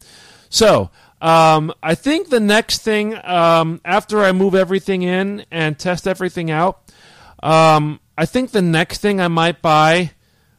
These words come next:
um, and I know we've spoken about this before, I kind of resisted, but now how things have turned,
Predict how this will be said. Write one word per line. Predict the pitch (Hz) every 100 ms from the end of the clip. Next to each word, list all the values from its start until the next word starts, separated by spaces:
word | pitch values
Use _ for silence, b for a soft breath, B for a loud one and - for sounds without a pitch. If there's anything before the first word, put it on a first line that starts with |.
| _
um, | 143 143 139 131 127 123 127 -
and | 143
I | 143
know | 143 151
we've | 151 151
spoken | - - 151 160 147
about | 139 139 -
this | 135
before, | - 139 - 131 139 143 147 156
I | -
kind | 135 175 180
of | 202
resisted, | 147 120 127 139 - 185 170 - b b b b
but | 156 151
now | 175 202 214
how | 165 185 180 175 180
things | - 190 196 208
have | - 175
turned, | - 196 196 220 240 196